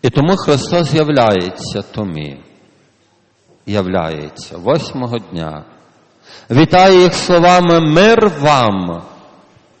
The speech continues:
Мир вам!» Його погляд зосереджений на апостолі Томі. «Подивися, Томо, це я. Подивися на мої руки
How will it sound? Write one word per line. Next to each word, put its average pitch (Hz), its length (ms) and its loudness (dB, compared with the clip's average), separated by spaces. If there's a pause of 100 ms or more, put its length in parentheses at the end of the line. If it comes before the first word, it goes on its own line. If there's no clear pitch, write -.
(140)
Мир 107 420 -4
вам!» 80 480 -8 (2000)
Його 131 240 4
погляд 170 800 2
зосереджений 135 920 -2
на 117 180 0
апостолі 113 800 -4
Томі. 139 640 -10 (1800)
«Подивися, 147 640 -2
Томо, 80 640 -10 (840)
це - 240 -8
я. 82 320 -4 (2250)
Подивися 156 540 0
на 156 100 0
мої 135 320 0
руки 113 640 -6